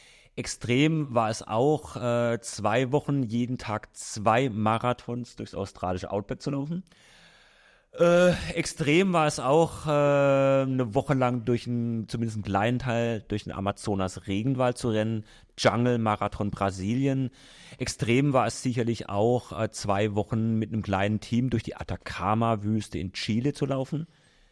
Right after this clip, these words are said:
Die trockenste, die höchstgelegene Wüste der Erde. Hm.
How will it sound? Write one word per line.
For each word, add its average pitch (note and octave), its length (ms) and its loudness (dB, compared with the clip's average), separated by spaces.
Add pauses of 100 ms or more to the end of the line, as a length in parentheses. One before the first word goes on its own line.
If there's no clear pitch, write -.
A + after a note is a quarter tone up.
(120)
Die G2+ 80 -4
trockenste, - 640 0
die G#2 160 0
höchstgelegene A2 760 0
Wüste G#2+ 380 -2
der - 160 -4
Erde. G#2+ 440 -2 (760)
Hm. C#3+ 300 4